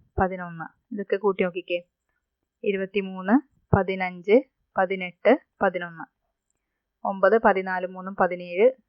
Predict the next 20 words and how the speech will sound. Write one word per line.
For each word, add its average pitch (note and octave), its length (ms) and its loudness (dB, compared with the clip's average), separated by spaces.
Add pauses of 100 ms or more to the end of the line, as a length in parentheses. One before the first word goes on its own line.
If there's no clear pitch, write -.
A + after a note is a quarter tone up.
ശിഷ്ടം F#3 400 -10
ഒന്ന്, G3 420 -6
രണ്ട്, F#3 280 -4
മൂന്ന്, G3 360 -10
നാല്, F#3 320 2
അഞ്ച്, F#3+ 280 -10
ആറ്, F#3 240 2
അറുപത്തിയേഴ്. F#3 920 0 (800)
അറുപത്തിയേഴ് F#3+ 500 -2
തന്നെയാണ് F3+ 260 -8
ക്വസ്റ്റ്യനിൽ F3+ 400 -4
പറയുന്നത്. D#3 440 2 (720)
അപ്പൊ B3 140 12
ഈ C4 140 8
ആൽഫബറ്റിന്റെ A3+ 760 8 (440)
നമ്പർ A3 440 6 (140)
കൂട്ടി A3+ 460 -4 (240)
എഴുതുന്നതാണ് G3+ 640 2
ഇതിന്റെ G#3 340 2 (100)
കോഡ്. F3+ 280 6